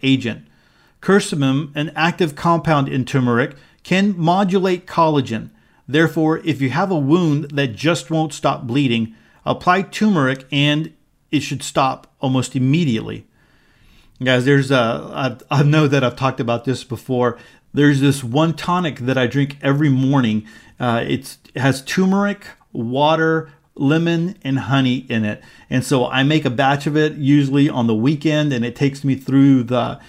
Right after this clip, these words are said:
the week. And, uh, there's just so many advantages to it.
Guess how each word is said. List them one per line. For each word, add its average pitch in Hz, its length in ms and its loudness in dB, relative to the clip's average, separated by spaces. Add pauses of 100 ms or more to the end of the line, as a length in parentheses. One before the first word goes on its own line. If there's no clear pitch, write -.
(140)
the 120 200 0
week. 143 420 0 (260)
And, 120 300 -2
uh, 120 220 2
there's 135 220 2
just 151 180 -4
so 160 120 0
many 160 280 0
advantages 123 640 0
to 120 200 -2
it. 113 100 -6